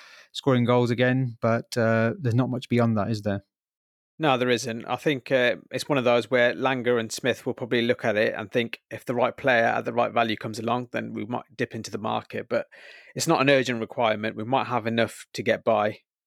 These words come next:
Speaker 2: uh, with obviously Davis as a backup and Wesley hopefully being fit by sort of March time, I'd, I'd imagine. Um, it's an area we, we definitely need to address in the summer, though. And I think you'd mentioned Ings. I think y-, we'd be, uh,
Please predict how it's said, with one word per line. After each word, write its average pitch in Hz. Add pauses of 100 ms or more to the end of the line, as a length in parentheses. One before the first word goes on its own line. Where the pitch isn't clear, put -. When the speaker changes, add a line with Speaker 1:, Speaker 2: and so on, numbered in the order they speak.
(140)
Speaker 2:
uh, 107
with 107
obviously 107
Davis 110 (120)
as 110
a 110
backup 113
and 110
Wesley 113
hopefully 117 (380)
being 120
fit -
by 110
sort 117
of 104
March 113
time, 107
I'd, 110
I'd 104
imagine. 107 (760)
Um, 127
it's 131
an 160
area 139
we, 120
we 120
definitely 120
need 120
to 120
address 120
in 117
the 107
summer, 117
though. 117
And 113
I -
think - (300)
you'd 127
mentioned 123
Ings. 123
I 110
think - (460)
y-, 127 (140)
we'd 131
be, 123
uh, 117